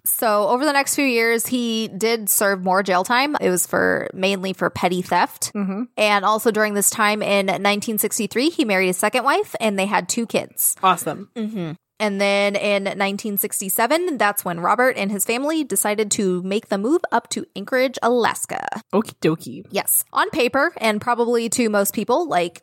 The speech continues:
Speaker 1: you would think Robert had a great life. Like, there'd be no reason to think anything shady of this dude. It's totally the opposite of his childhood.
Speaker 2: Mm-hmm.
Speaker 1: He was extremely well-liked in the community. He had a lot of friends, and a couple of them,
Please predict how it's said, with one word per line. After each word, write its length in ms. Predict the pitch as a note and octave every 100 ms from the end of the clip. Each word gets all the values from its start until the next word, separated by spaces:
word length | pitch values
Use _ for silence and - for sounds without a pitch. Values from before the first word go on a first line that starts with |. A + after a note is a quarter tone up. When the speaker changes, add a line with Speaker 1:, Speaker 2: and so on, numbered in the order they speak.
| _
Speaker 1:
you 180 | F#3+ G#3+
would 140 | G#3
think 260 | A3 G3+ G3
Robert 300 | A3+ G3 G3 G3+
had 280 | F#3 F3
a 60 | F3+
great 540 | F3+ F3+ F3+ G3+ B3
life. 360 | - D#2+ - -
Like, 200 | C#3 C#3+
there'd 160 | G3+ F#3
be 120 | E3
no 400 | E3+ F3+ F#3+ G#3+
reason 360 | G#3 G3 G3+
to 340 | F#3 E3+ D3+ - -
think 180 | E3+
anything 440 | - F#3 G#3+ G#3 G#3
shady 340 | - E3+ C#3+
of 80 | C#3
this 160 | - -
dude. 240 | - -
It's 200 | A3+ -
totally 400 | - D#4+ F4+ E4+
the 140 | C4+ B3
opposite 340 | A3+ - G3+
of 100 | F#3+
his 160 | G3+ F3+
childhood. 320 | F#3 G3+ F#3
Speaker 2:
Mm-hmm. 100 | F#3+ C4
Speaker 1:
He 40 |
was 240 | A#3+ F3 - _ _ -
extremely 600 | A3+ - - E4 G4 F#3+
well-liked 720 | E3+ E3 C#3 C#3+ - - - _ -
in 140 | A#3+
the 80 | G#3
community. 480 | F3+ F#3 D#3+ D3+ G3+
He 140 | A#3+ A3+
had 260 | G#3+ F#3
a 100 | - F3+
lot 240 | F#3+ A#3
of 60 | D#4
friends, 460 | A#3 F#3+ A#3+ C4 -
and 600 | G3+ F#3+ F#3+ F#3+ F#3 F#3 -
a 60 |
couple 360 | G3+ A#3 - B3
of 180 | F#3+ E3
them, 320 | F3+ E3+